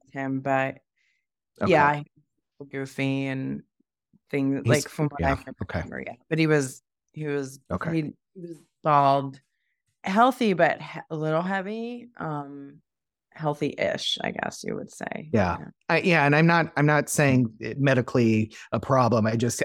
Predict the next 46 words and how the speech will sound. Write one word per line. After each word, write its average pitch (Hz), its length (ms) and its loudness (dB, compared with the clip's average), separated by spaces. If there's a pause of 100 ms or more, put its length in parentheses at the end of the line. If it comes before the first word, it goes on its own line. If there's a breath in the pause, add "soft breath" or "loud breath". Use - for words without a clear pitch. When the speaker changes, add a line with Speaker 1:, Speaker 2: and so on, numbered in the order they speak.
Speaker 2:
I 127 60 2
see 135 280 2
that 123 160 0
he's, 117 460 0 (220 loud breath)
you 110 100 2
know, 95 140 0
he 170 260 -2 (160)
eats 143 320 2
well. 78 340 -2
He's 123 220 2
just, 135 340 0
he's, 117 380 -2 (440 soft breath)
he's, 123 200 -2
he's - 300 -2
jolly. 92 600 0
<laughs> - 60 -20 (460 loud breath)
It's, 147 220 0 (120)
that 135 180 2
would 135 120 -2
maybe 131 280 2
be 120 160 0
a 117 200 -2 (100)
Speaker 1:
That 403 140 0
might 247 220 4
be 190 140 -2
Speaker 2:
a 175 80 0
more 180 100 2
Speaker 1:
him. 156 240 4
Speaker 2:
gentle - 240 -2
Speaker 1:
Yeah, 156 280 2
Speaker 2:
word. 160 80 -4
Speaker 1:
he 202 80 -4
was 190 180 -10
an 131 60 -6
Speaker 2:
Yeah. 104 100 2
Speaker 1:
artist 151 580 -4
and 151 140 -2
a 151 60 -2
carver 143 720 2
and 139 140 2
Speaker 2:
Okay, 139 140 2
Speaker 1:
very 151 160 2
well 147 80 0
Speaker 2:
yes. 120 400 0 (100)
Speaker 1:
known 135 100 -20
for - 40 -20